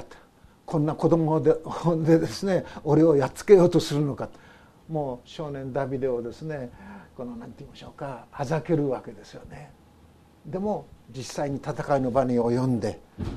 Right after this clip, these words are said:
そして少年ダビデがですね、投げた石がこのゴリアテの額に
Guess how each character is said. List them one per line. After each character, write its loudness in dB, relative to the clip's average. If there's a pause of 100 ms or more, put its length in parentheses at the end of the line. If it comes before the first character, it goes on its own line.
(160)
そ 2
し -6
て 6
少 -2
年 -6
ダ -2
ビ -2
デ 0
が -2
で -8
す -14
ね、 -4 (420)
投 -6
げ -4
た -6
石 -4
が -2 (420)
こ -6
の -8 (340)
ゴ 2
リ 4
ア 4
テ -2
の -4
額 -4
に -6